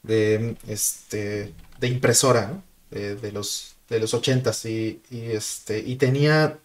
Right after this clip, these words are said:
todo el catálogo de todo el inventario de los, de los juegos que tenía la tienda. Y eran como trescientos cincuenta, cuatrocientos juegos.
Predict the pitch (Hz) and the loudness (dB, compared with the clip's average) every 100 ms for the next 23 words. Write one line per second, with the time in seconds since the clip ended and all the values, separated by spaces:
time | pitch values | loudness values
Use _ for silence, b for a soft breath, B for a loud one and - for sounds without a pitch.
0 | - 175 180 175 156 156 165 165 139 135 | 2 4 4 2 2 2 4 4 4 4
1 | 156 165 160 135 131 127 139 151 147 117 | 2 4 2 2 0 2 4 4 4 2
2 | 110 - - - 113 110 135 135 - 127 | 0 2 0 -2 -4 -2 -2 -2 -2 -2
3 | 113 120 120 117 170 170 - _ _ _ | -2 0 0 0 0 -2 -6 _ _ _
4 | - B B B B B B B - - | -20 B B B B B B B -20 -20
5 | - 127 131 151 131 113 107 - 110 - | -4 4 4 4 4 2 0 0 0 2
6 | 147 - 113 131 160 143 120 120 117 135 | 2 2 2 2 2 2 0 -2 -2 -4
7 | - 160 143 - - | 0 2 2 -2 -10